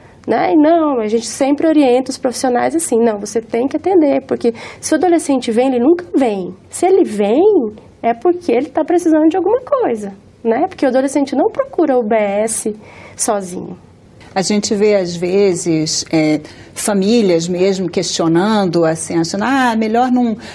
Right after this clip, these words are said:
Speaker 2: não falar muito, não ter essa edu-, educação sexual, com medo de que isso poderia incentivar um início precoce." Na verdade, é o contrário, né? Tem é que se falar.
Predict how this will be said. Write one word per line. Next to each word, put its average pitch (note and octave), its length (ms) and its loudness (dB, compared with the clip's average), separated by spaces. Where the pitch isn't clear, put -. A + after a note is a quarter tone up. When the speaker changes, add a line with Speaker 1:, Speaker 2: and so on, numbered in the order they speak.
Speaker 2:
não A#3 100 0
falar A3 320 0
muito, A#3 380 0
não G3+ 120 -2
ter A#3+ 180 -2
essa A#3+ 160 -2
edu-, G#3 340 -2
educação G3+ 520 -2
sexual, G#3 460 0
com A3+ 140 -2
medo A3+ 320 0
de A3+ 120 -10
que A#3 120 -8
isso A3+ 180 -6
poderia G#3 460 0
incentivar G#3 580 -2
um G3+ 80 -2
início G#3 380 -2
precoce." G3 560 -2
Na F#3 80 -8
verdade, F#3+ 320 0
é A#3 40 2
o A3+ 40 -6
contrário, F#3+ 520 0
né? F3 140 -2
Tem G#3+ 240 -2
é B3 60 0
que B3 100 -6
se - 180 -2
falar. B3 500 0